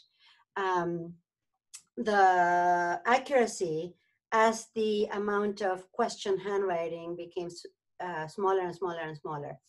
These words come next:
So, for example, when the ha-, when the question document included four sentences, um, the method did really well. When it included three sentences, more or less of the same length, uh,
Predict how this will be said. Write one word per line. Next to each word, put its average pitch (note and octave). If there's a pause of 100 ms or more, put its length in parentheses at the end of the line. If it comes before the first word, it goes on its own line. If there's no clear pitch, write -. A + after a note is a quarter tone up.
(340)
So, A#3
for A#3
example, A#3+
when G#3
the G3
ha-, A3
when G3+
the F#3+
question A3
document G3
included F#3
four G3+
sentences, F3+ (520)
um, F3+ (160)
the F3+ (300)
method G3
did F3+ (100)
really F#3+
well. D3+
When F#3+
it G#3+
included G#3+
three C#4+
sentences, F#3+
more G#3
or G3
less F3+
of E3
the D#3+
same D#3+
length, D#3 (520)
uh, E3